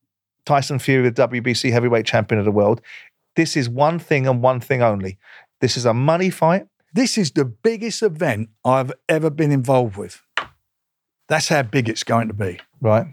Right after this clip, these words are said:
Speaker 2: It's huge. And it'll make a lot of money.
Speaker 1: Yeah, it's just a
Speaker 2: It'll
Speaker 1: money
Speaker 2: get a
Speaker 1: fight, though, isn't it?
Speaker 2: Okay, let
Speaker 1: There's no credibility in it. It's just a money fight.
Speaker 2: Well, well, let me finish. It's gonna, it's gonna have a lot of eyeballs on it. And you've got the best, the lineal champion, and you've got the,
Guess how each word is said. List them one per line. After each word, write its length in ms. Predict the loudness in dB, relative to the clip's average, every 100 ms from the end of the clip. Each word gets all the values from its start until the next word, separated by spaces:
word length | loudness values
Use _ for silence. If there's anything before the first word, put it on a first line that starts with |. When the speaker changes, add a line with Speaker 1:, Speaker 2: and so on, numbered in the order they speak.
| _
Speaker 2:
It's 120 | -6
huge. 420 | -2 -2 -2 -8 -16 -20 _
And 100 | 0
it'll 140 | 2
make 220 | 0 0 0
a 40 |
lot 120 | -2
of 60 | 2
money. 300 | 0 0 -2 _
Speaker 1:
Yeah, 140 | -4 -4 _
it's 100 | -2
just 140 | 2 4
a 20 |
Speaker 2:
It'll 40 |
Speaker 1:
money 100 | 2
Speaker 2:
get 60 | 2
a 20 |
Speaker 1:
fight, 140 | -2 -2
though, 80 |
isn't 120 | -4 -6
it? 60 |
Speaker 2:
Okay, 240 | -4 -2 0
let 160 | -2
Speaker 1:
There's 80 | 0
no 80 | 0
credibility 500 | 0 -2 -4 -8 -4
in 60 |
it. 140 | -4 -4
It's 100 | -10
just 160 | -8
a 60 | 0
money 160 | 0 0
fight. 240 | -4 -8
Speaker 2:
Well, 140 | -10 -10
well, 80 | -8
let 100 | -6
me 60 | -6
finish. 400 | -4 -4 -4 -6 -16 -20 -10
It's 180 | -2 -2
gonna, 260 | 0 -4 -2 -4
it's 60 |
gonna 120 | -2
have 80 | 0
a 60 | 0
lot 100 | 0
of 80 | 2
eyeballs 460 | 2 2 -2 0
on 100 | 0
it. 120 | -2 -8 _ -20 -20 -4
And 160 | -2 -2
you've 160 | -2
got 220 | -2 -2
the 80 | -4
best, 800 | -4 -2 -2 -2 -10 -12 -16 -20 -20 _ _ _ _ -2
the 140 | 0
lineal 340 | 0 0 0 0
champion, 640 | 0 0 0 0 -2 -4 _ _ _ _ _ -20 _ -2
and 120 | 2
you've 160 | 2 2
got 240 | -2 0
the, 160 | -2